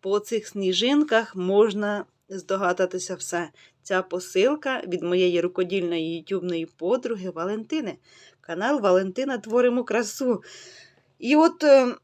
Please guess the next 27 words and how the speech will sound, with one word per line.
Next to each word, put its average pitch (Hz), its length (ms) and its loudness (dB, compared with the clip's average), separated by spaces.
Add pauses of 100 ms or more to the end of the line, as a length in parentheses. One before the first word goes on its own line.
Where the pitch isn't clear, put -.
ви 262 160 -2
знаєте, 359 360 4
я 233 120 8
коли 269 180 4
побачила 247 480 4
ці 226 140 -2
сніжинки, 254 540 10
в - 20 2
мене 262 220 2
така 254 360 8
радість, 277 440 10
таке, 294 400 8 (920)
ну 277 180 2
звідки, 254 480 -2
ну 208 120 -4
звідки? 277 480 10
Ну, 233 120 2
можливо, 349 400 6
я 330 160 8
колись 285 280 2
говорила, 220 560 2
мабуть, 285 400 0
я 269 80 8
в 254 40 2
своїх 240 380 0
відео 214 360 8
говорила. 190 640 4